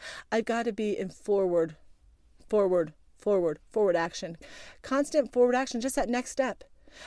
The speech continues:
I mean, we're not even, like, having to, I mean, like, literally, we talk about steps here <laughs> because you can call it a race or a marathon or,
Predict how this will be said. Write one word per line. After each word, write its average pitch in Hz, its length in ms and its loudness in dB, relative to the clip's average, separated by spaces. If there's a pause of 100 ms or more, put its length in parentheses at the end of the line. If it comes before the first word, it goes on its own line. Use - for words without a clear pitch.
(120)
I 269 80 4
mean, 285 240 8
we're 294 100 6
not 370 160 4
even, 262 220 4 (480)
like, 233 240 4
having 233 300 0
to, 196 100 -2 (380)
I 247 40 2
mean, 226 240 6 (300)
like, 233 160 2
literally, 226 360 10 (100)
we 220 140 4
talk 254 160 2
about 185 140 4
steps - 280 0
here - 280 10
<laughs> - 100 -2
because 233 320 4
you 262 40 4
can 247 120 2
call 220 200 2
it 196 40 4
a - 20 4
race 190 340 4
or 175 60 0
a 165 40 -4
marathon 202 520 2
or, 180 140 -2